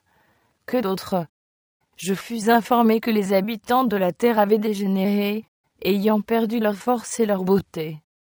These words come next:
Satan avait le pouvoir sur la maladie, et sur la mort. Et à chaque siècle, les effets de la malédiction avaient été plus visibles, et plus remarquables. Le pouvoir de Satan.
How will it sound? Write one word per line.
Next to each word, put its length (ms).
Satan 500
avait 280
le 140
pouvoir 560
sur 200
la 140
maladie, 720
et 100
sur 220
la 160
mort. 640
Et 180
à 80
chaque 300
siècle, 680
les 340
effets 340
de 140
la 180
malédiction 960
avaient 260
été 340
plus 280
visibles, 720
et 120
plus 220
remarquables. 800
Le 160
pouvoir 580
de 140
Satan. 640